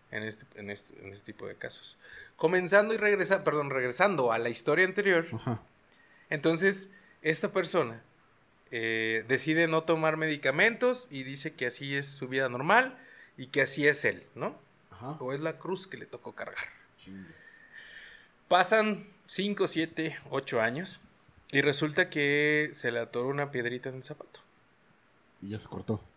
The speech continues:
Speaker 1: Se cortó. No sintió. ¿Y cómo no sintió? Gracias al aumento del azúcar.
Speaker 2: Ajá.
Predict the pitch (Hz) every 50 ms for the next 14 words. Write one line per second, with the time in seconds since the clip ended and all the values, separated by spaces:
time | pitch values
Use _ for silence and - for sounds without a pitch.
0 | _ _ _ _ _ _ - 123 123 - 127 123 - - - 196 - - _ _
1 | _ _ _ _ _ _ _ - 127 139 165 170 170 - 214 202 196 190 - -
2 | 185 240 226 202 - _ _ _ _ _ _ _ _ _ _ _ _ _ _ _
3 | _ _ _ _ _ _ _ _ _ _ 131 123 - - 170 175 190 185 190 185
4 | 185 190 185 175 185 190 190 196 190 190 - - - - _ _ _ 120 113 117
5 | 123 131 156 - 175 160 147 151 127 117 113 117 123 127 131 - 151 156 156 160
6 | 160 156 - - 190 185 185 - 123 - - - - _ _ _ _ _ _ _
7 | _ _ _ _ _ _ - 87 92 - - 139 160 202 233